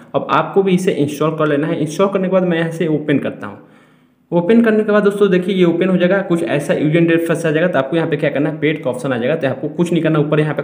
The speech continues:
cut का option पे click करना है। अब यहाँ पे बहुत सारा option आ जाएगा। अब सबसे ऊपर वाला option है video converter, उस पर आपको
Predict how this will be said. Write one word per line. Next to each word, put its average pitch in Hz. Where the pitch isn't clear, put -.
cut 139
का 123
option 143
पे -
click 113
करना 107
है। 123
अब 135
यहाँ 165
पे 175
बहुत 156
सारा 147
option 123
आ 107
जाएगा। 85
अब -
सबसे 175
ऊपर 185
वाला 180
option 170
है 190
video 151
converter, 120
उस 123
पर 165
आपको 165